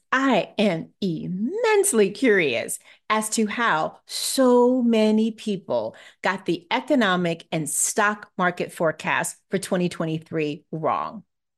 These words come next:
But today's episode isn't about that. Nor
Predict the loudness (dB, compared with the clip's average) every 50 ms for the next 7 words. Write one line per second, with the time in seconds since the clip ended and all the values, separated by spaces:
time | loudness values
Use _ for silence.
0 | _ _ _ _ _ _ _ _ _ _ _ _ _ _ _ _ _ -6 -6 -2
1 | -2 0 2 2 2 2 0 -2 -6 -4 -4 -4 -2 0 0 -2 -2 -2 -4 -4
2 | -4 -4 -6 -6 -6 -8 -8 -8 _ -8 -8 -8 -8 _ _ _ _ _ _ _
3 | _ _ _ _ _ _ _ _ _ _ _ _ _ _ _ _ 2 4 6 6
4 | 8 8 8 8 6 6 6 6 6 6 6 6 4